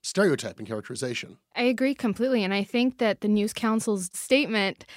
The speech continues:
Speaker 2: was so jarring for that reason, because they called her out in no uncertain terms that,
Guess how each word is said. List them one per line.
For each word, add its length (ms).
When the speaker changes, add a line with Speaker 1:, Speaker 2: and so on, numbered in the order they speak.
Speaker 2:
was 320
so 400
jarring 540
for 180
that 180
reason, 380
because 380
they 120
called 440
her 180
out 420
in 380
no 280
uncertain 420
terms 640
that, 480